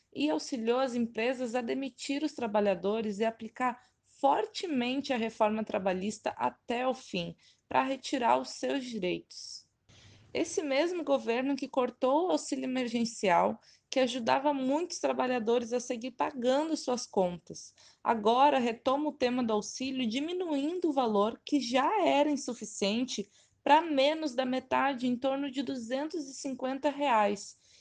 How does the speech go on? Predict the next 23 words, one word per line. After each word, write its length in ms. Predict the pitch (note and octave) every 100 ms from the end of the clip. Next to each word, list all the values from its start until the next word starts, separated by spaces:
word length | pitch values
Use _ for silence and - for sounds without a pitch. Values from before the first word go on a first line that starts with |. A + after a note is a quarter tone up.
| _ -
e 120 | D4
pra 240 | - F4
cerca 420 | D#4+ D4 D#4 -
de 200 | C#4 D4+ D#4 _
trinta 480 | D#4 E4 F#4+ - D4+
milhões 420 | C4+ A#3+ A#3 A#3+
de 80 | A3
brasileiros, 840 | G#3 G#3+ G#3+ G3 F3 E3+ E3+ - - _ _
que 140 | - D4
não 160 | C#4
chega 400 | B3+ - C4+ C4
nem 160 | C4 C#4
ser 200 | C#4+ C#4
a 100 | C4+
metade 720 | B3+ D4+ - C4 C4+ C#4+ C#4
das 200 | A#3+ A#3+
pessoas 480 | B3+ A#3+ A#3+ A#3+ A#3+
que 100 | A#3
receberam 920 | A#3+ B3 D4+ D4 G#3+ A#3+ C4+ B3+ A#3+
o, 280 | B3 - -
o 20 |
benefício 720 | A3 C4 C#4 D4+ - C#4 C#4
anteriormente. 840 | A#3 A3 G3+ F#3 E3+ D#3 - -